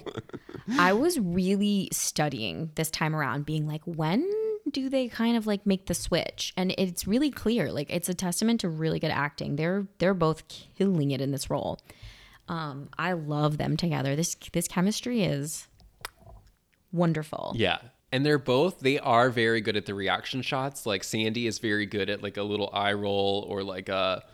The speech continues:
Speaker 2: like, a, a shocked face. So
Speaker 1: Mm-hmm, mm-hmm.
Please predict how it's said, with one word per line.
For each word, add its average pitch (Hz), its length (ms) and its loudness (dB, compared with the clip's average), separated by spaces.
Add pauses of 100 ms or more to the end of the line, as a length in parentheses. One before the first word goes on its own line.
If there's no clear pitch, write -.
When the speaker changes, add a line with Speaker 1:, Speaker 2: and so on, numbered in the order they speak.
(280)
Speaker 2:
like, 101 220 -4
a, 92 920 0
a 101 40 -6
shocked - 460 -2
face. 92 680 -4
So 95 520 0
Speaker 1:
Mm-hmm, 180 400 4
mm-hmm. 156 240 2